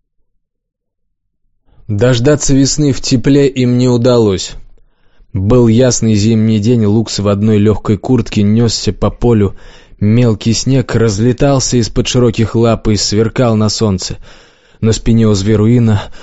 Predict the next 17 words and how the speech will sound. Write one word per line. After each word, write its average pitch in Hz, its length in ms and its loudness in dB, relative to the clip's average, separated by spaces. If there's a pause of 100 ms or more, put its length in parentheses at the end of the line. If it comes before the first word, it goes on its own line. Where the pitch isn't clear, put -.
(160)
ухватившись 110 680 0
за 101 120 0
его 110 160 2
широкие 110 460 0
плечи, 117 560 0 (420)
сидела 143 480 2
белокурая 135 800 0 (300)
"Эль" 117 320 2 (500)
и 123 80 0
от 120 160 2
восторга 139 540 2
хохотала 147 580 0
и 120 80 2
визжала 127 420 2
так, 156 280 -2
что - 320 -4
услышал 156 640 0